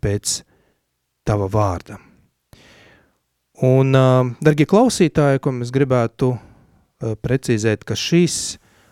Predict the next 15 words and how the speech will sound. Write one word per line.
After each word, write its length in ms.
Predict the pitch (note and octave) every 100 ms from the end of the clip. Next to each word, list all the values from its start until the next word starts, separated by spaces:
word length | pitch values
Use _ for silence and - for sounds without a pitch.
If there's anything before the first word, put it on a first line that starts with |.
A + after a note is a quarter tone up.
| -
raidījumu 460 | A#2 C#3 B2 A2+ G#2+
cikls, 720 | - E3+ - B2+ A2+ - -
ā, 320 | A#2 A#2 A2+ G#2+ -
tas 180 | A#2
nav 220 | C#3 C#3+ G#2
tāds 260 | F#2+ - - _ _ -
teoloģisks 640 | A2+ A#2 F#2+ F2+ - -
pētījums 500 | - G2+ G#2+ F#2+ F2
par 160 | - F#2+
Mariju. 400 | F#2+ G2 F#2+ F#2 _ _ - _ _ _
Tas 140 | - -
nav 160 | A2 G#2
pētījums 480 | A2+ - G2+ G2+
par, 160 | - G2
ā, 400 | G2+ G2+ G2+